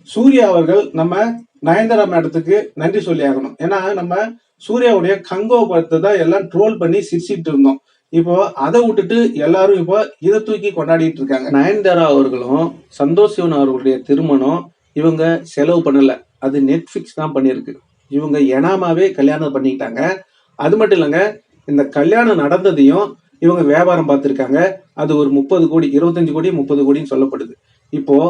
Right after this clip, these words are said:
நீங்க எல்லாத்தையும் வியாபாரமா பாக்குற நீங்க தனுஷ் வியாபாரமா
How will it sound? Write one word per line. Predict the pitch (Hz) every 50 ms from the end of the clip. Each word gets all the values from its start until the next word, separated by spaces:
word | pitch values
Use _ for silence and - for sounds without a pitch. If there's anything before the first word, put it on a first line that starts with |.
| 175 175 - _ _ - 147
நீங்க | 151 160 156 143 131 131
எல்லாத்தையும் | 147 170 202 220 226 220 - - 240 220 185
வியாபாரமா | 165 170 185 196 196 196 196 196 190 175 -
பாக்குற | 156 147 139 165 151 143 135 139
நீங்க | 147 143 131 127 139 160 165 - _ - - 139
தனுஷ் | 147 175 208 240 254 - - - - _ - 151
வியாபாரமா | 160 175 180 185 180 180 180 185